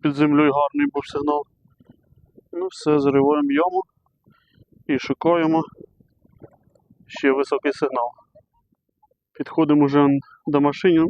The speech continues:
до машини. Тут стояла якраз біля машини, получається, там, де кукуруза, там хутор був,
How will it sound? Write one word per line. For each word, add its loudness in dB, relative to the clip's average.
до 2
машини. 2
Тут 0
стояла 2
якраз 0
біля 4
машини, 2
получається, 2
там, 0
де 4
кукуруза, 2
там -2
хутор 2
був, 0